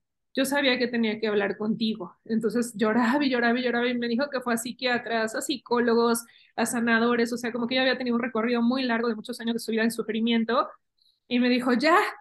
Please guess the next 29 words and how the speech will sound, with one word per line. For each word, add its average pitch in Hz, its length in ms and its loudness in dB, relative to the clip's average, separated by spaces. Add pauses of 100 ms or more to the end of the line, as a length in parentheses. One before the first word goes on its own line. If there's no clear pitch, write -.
o 247 100 -10
sea, 247 420 -4
ya, 254 420 -2 (100)
ya, 262 260 0
y 254 80 0
sé 247 180 -4
que 269 80 -2
lo 233 120 -2
voy 226 160 -2
a 226 60 0
volver 214 220 0
a 220 60 0
ver". 359 180 2 (460)
Entonces, 233 280 -2
pues 214 180 -12
así 214 500 -6
nos 208 220 -6
abrazamos 220 520 -2
y 240 100 -8
todo, 240 260 -2 (240)
y 262 180 2
eso 285 200 0
es 254 60 -2
mediumship, 233 580 -2
¿no? 226 200 -2 (380)
O 233 60 -6
sea, 233 160 -6
por, - 180 -4
como 240 420 2